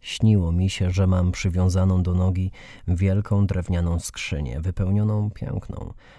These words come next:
ręcznie malowaną ceramiką. Ciągnie mnie ta wystawna zastawa na samo dno, ale jest to droga spowolniona,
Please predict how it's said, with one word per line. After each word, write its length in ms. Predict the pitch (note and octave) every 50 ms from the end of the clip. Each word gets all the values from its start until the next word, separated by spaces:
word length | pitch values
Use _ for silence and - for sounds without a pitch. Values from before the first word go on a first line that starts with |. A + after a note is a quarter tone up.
| - - -
ręcznie 500 | F#2 G#2 A2 A2 - - - A2 G#2 G2
malowaną 560 | F2 E2 D2+ E2 E2+ E2+ D#2+ E2 D#2 D#2 D#2+
ceramiką. 680 | - - D#2+ D#2+ E2 F2 F2 D#2+ - - - G1+ - - - - _ _ - - _ - - - - - - _ _
Ciągnie 460 | - - - G2 G2 F#2 E2+ D#2+ E2+
mnie 180 | E2 E2 D#2+ D2+
ta 160 | - E2+ D#2
wystawna 680 | D2+ D#2+ - - - F#2 F2 F2 E2 - F2 F2 F2 E2+
zastawa 500 | E2+ F2 E2 - - - E2 E2+ E2+ E2+
na 120 | E2+ E2
samo 280 | E2 - F2 E2+ E2 E2
dno, 380 | D#2 E2 E2 E2 D#2+ D#2 - - - - _ _ - - _ _ _ - - - _ - -
ale 220 | F#2 F#2+ F#2+ A2
jest 360 | B2+ D3 D3 - - - -
to 120 | - - A#2
droga 320 | A2+ A#2+ B2 B2+ B2+ A#2+
spowolniona, 880 | - - - A#2+ G#2+ G2+ G#2 G2+ G2+ G2 F#2+ F2 - - - - -